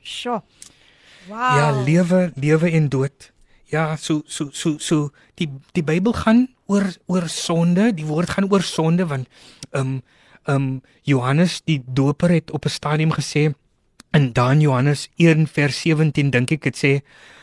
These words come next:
Speaker 2: "Behold the Lamb of God who takes away," or who, who takes away the sin of the world.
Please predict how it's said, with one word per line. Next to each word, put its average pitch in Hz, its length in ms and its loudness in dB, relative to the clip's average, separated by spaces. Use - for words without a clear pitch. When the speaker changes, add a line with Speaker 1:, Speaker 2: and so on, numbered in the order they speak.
Speaker 2:
"Behold 160 600 2
the 156 100 0
Lamb 143 240 2
of 151 140 -2
God 139 200 0
who 135 80 -2
takes - 340 0
away," 135 300 0
or 131 160 -2
who, 131 80 -6
who 151 80 -4
takes - 300 0
away 165 200 2
the 147 100 -2
sin 190 500 2
of 139 140 -4
the 135 100 -2
world. 123 340 -4